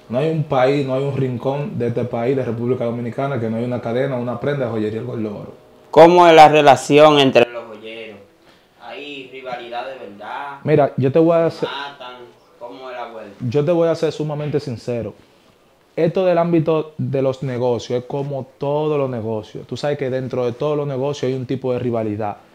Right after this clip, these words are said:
Speaker 1: tanto por ego personal, tanto por querer el su-, el ser número uno, tanto por querer ser el mejor, tanto por querer ser más destacado. Siempre hay una rivalidad, pero dentro de la rivalidad, eh, por lo menos yo la veo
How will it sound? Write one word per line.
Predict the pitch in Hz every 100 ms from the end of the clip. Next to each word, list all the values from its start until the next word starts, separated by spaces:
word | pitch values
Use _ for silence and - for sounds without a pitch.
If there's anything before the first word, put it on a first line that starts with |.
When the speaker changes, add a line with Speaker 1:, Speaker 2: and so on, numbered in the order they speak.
| - -
Speaker 1:
tanto | - 120 123 117
por | 120 120
ego | 113 113
personal, | 123 113 - 110 117 120 113
tanto | 117 120 113
por | 107 113
querer | 123 117 110
el |
su-, | - 123 110 - -
el | 107
ser | - 120
número | 120 117 117 110
uno, | 120 127 123 120 - - _ -
tanto | 123 123 123
por | 123 110
querer | 113 117
ser | - 120 117
el | 117
mejor, | 113 107 120 127 127 120 - _ _
tanto | 127 123 120
por | 113 120
querer | 120 117 113
ser | 123
más | 120 117
destacado. | 117 113 - 123 127
Siempre | - 160 160 147
hay |
una | 147 143
rivalidad, | 131 127 123 117 113 107 - - - _ _
pero | 131 135 135 127
dentro | 135 127 127 123
de |
la | 123 120
rivalidad, | 123 123 123 123 147 131 120 - _ _
eh, | 117 127 123 120 - - _ _ _ -
por | 143
lo | 147
menos | 147 175 175 135
yo | 160 175
la | 160
veo | 139 156 160 165 165